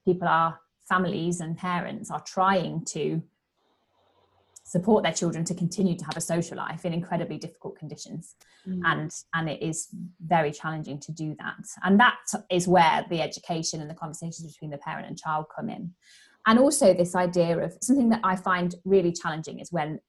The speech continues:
Speaker 1: it's re-, the point is really driven home to children that it's illegal to do things. So it's illegal to send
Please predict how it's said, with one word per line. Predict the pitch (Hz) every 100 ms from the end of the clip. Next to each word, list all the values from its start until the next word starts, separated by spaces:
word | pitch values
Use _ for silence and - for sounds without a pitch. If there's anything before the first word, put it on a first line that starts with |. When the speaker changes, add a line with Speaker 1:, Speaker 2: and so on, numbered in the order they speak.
| _ _ -
Speaker 1:
it's | 185 -
re-, | 190 185
the | 185
point | - 208 190
is | 185 180
really | 170 175
driven | - 175 175
home | 165 170 170
to | -
children | - 147 139 139 147
that | 147
it's | - -
illegal | 165 170 165 160 143 135 -
to | -
do | 165 139
things. | - - 190 - _ _ -
So | - 165 -
it's | -
illegal | - 180 180 175 175 156
to | 160 165
send | 160 147 151